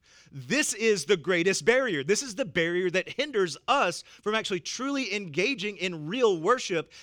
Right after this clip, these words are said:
is the focus on ourselves and our own anxieties and our own problems and our own issues and our own stuff, instead of turning that inward focus into a Godward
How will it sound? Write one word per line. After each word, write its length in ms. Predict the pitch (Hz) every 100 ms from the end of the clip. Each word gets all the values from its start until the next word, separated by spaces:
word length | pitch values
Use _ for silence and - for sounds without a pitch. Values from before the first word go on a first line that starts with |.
| -
is 160 | 220 180
the 160 | 208
focus 600 | 185 - 233 294 240 196 -
on 160 | 196 196
ourselves 680 | 170 170 170 - 277 254 160
and 100 | 175
our 100 | 175 165
own 180 | 208
anxieties 640 | 202 208 165 262 262 175 139
and 100 | 170
our 100 | 170
own 160 | 190 185
problems 460 | 240 294 214 147
and 120 | 165
our 100 | 170
own 160 | 175 208
issues 420 | 220 - 214 156 - -
and 160 | 190 202
our 100 | 185
own 240 | 220 294 269
stuff, 360 | - 175 175 -
instead 500 | 208 202 - 262 254
of 160 | 208 - - _
turning 420 | - - 269 277
that 220 | 233 202 -
inward 400 | 208 302 277 226
focus 420 | - 247 - 208 -
into 400 | 196 185 226 185
a 140 | 190
Godward 1000 | 113 107 190 214 269 180 175 156 123